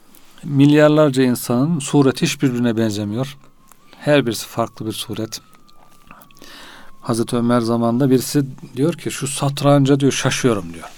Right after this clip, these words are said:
"İşte yarım metre karelik bir satranç tahtası," diyor, "bir oyun diğerine benzemiyor. Her oyun farklı farklı. Bu ne müthiş bir şey," diye onun hayranlığını söylüyor.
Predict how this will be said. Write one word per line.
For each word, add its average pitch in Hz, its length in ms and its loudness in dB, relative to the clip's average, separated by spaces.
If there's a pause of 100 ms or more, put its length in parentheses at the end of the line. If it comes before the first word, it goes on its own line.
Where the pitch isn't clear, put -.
(1300)
"İşte 139 240 -2
yarım 127 300 2
metre 117 300 -4
karelik 110 520 -4
bir 117 40 -6
satranç - 600 -6
tahtası," 104 600 -8 (640)
diyor, 120 260 -6 (760)
"bir 175 140 6
oyun 135 360 0
diğerine 135 300 6
benzemiyor. 107 440 -4
Her 156 200 -2
oyun 127 240 -2
farklı - 380 -8
farklı. - 380 -12 (960)
Bu 117 100 -2
ne 131 100 2
müthiş 123 380 -4
bir - 60 -14
şey," 101 240 -8
diye 120 180 -6
onun 127 220 -6
hayranlığını 117 580 -4
söylüyor. 110 480 -8